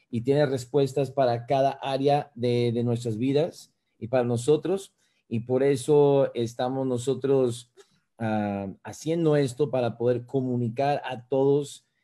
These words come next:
eh, que, eh, la Biblia no es un libro arcaico de historias, de mitos, eh, y, y, y, y fantasías, sino que es el manual de instrucciones de Dios para cada área de nuestra vida.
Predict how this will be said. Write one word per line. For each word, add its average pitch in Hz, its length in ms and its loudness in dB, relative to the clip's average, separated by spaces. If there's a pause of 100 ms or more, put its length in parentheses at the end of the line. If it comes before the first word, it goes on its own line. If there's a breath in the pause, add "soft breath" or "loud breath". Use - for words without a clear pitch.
eh, 113 520 -8
que, 123 360 -2
eh, 120 220 -6
la 127 220 -2
Biblia 143 280 -2
no 147 300 0
es 143 220 -2
un 123 100 0
libro 131 260 0
arcaico 127 680 -2
de 127 80 -2
historias, 135 800 0
de 113 100 0
mitos, 127 680 -4 (400)
eh, 101 760 -4
y, 98 800 -8 (120)
y, 98 540 -10 (120)
y, 110 100 -8
y 107 40 -6
fantasías, 113 1040 -4
sino 117 340 -4
que 110 300 -2
es 123 220 -2
el 123 80 -2
manual 120 400 -2
de 151 60 -4
instrucciones 127 540 -6
de 135 80 -2
Dios 110 280 0
para 107 260 -4
cada 117 240 -2
área 113 160 0
de 113 60 -2
nuestra 107 260 -6
vida. 104 380 -4